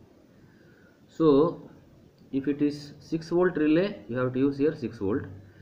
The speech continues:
If it is nine volt relay, use nine volt. If it is twelve volt relay, use twelve volt.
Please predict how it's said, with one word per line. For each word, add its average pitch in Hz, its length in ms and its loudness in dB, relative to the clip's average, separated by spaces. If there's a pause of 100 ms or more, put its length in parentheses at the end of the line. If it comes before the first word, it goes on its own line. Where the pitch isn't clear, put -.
(300)
If 110 80 -10
it 123 120 -4
is 117 140 -14
nine 131 240 0
volt 151 220 4
relay, 143 420 4 (160)
use 127 280 -2
nine 104 280 -2
volt. 92 280 -2 (1300)
If 107 140 -6
it 113 140 -4
is 113 80 -4
twelve 135 260 2
volt 139 240 4
relay, 127 340 2
use 127 200 -2
twelve 107 240 0
volt. 82 260 -4